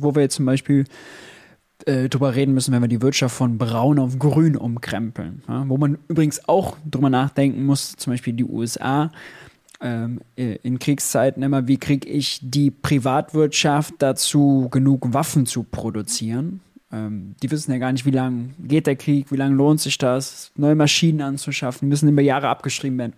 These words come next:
Alles sehr unsicher. Deswegen,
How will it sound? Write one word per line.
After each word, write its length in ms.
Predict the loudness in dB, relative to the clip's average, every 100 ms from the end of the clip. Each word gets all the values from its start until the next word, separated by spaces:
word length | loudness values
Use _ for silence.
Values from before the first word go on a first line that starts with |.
| -4
Alles 300 | 0 0 2
sehr 160 | 2 2
unsicher. 540 | 2 2 0 0 -2 -8 -20 -20 -20 -20 _ -4
Deswegen, 480 | -2 2 2 2 -4